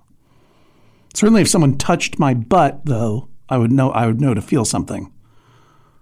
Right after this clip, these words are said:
whether that is fear, <laughs> arousal, or, uh, or, or anger at, at being intruded upon. Butt is, butt is not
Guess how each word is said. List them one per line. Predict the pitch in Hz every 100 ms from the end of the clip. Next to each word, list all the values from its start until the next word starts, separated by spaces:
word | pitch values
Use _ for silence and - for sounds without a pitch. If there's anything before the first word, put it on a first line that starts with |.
| -
whether | 135 120
that | 117 110
is | 107 - - _ _ _ -
fear, | - 180 - - - - - - -
<laughs> | - - - -
arousal, | 131 131 147 131 131 120 - - - - -
or, | 135 127 117 110
uh, | 104 95
or, | 95 113 95 95
or | 123 110
anger | 123 143 135 90
at, | - -
at | 131 120
being | 135 113
intruded | 104 117 127
upon. | 113 - - - _ - _ _ -
Butt | 156 147
is, | 104
butt | 135 175 160
is | 135 123
not | 131 127